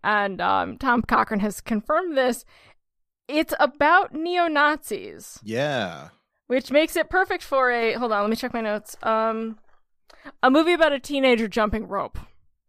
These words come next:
Speaker 2: Oh, <laughs> yeah, that's true.
Speaker 1: Like,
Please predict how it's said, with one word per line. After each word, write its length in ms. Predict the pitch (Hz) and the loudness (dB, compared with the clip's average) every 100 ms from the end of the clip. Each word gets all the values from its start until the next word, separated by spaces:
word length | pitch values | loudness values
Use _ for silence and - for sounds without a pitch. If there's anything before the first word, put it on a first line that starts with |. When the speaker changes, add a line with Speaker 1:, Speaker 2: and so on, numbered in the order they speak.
| _ | _
Speaker 2:
Oh, 220 | 139 143 117 - - 381 | -4 -2 -2 -6 -10 -6
<laughs> 100 | 180 - - _ _ _ _ | -6 -6 -8 _ _ _ _
yeah, 120 | 131 | -8
that's 160 | 131 143 | -8 -10
true. 520 | - - 139 107 90 - _ _ - | -12 -12 -10 -10 -12 -18 _ _ -10
Speaker 1:
Like, 180 | 220 | -8